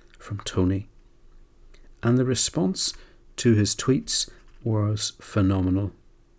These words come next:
People were incredibly touched by the way that this humble, unassuming man had quietly tended that memorial over all these years.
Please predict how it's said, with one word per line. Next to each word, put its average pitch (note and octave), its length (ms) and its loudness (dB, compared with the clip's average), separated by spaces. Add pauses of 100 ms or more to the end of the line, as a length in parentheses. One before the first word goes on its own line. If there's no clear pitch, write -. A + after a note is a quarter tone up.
(880)
People B2 380 0
were G#2 160 6
incredibly A2 840 0
touched - 520 -8
by G2 140 -4
the G2+ 100 -2
way G#2 360 4 (340)
that - 140 -8
this F#2 200 0
humble, B2+ 560 2 (300)
unassuming A#2 800 2
man F2 400 -2 (600)
had - 240 -4
quietly B2+ 640 0 (360)
tended B2 560 2
that - 240 0
memorial G2+ 720 4 (400)
over F#2+ 280 2
all G#2+ 280 2
these F#2+ 280 2
years. F2 500 -4